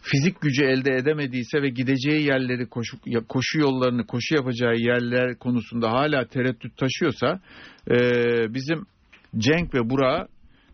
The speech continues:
e, hakikaten, e, böyle şeylere, pamuklara sarıp işte, e,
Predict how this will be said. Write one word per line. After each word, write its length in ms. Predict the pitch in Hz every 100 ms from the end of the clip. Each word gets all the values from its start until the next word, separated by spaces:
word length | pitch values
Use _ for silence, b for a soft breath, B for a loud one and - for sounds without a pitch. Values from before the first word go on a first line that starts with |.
| -
e, 60 | 117 120 117 113 113 107 - - - -
hakikaten, 580 | 180 180 127 170 180 - - 131
e, 60 | 120 110 107 113 110 - - - - - 113 123
böyle 180 | 135 135 -
şeylere, 320 | 135 143 127
pamuklara 560 | 131 143 123 139 143
sarıp 320 | 143 127 123 - -
işte, 240 | 110 135
e, 280 | 127 -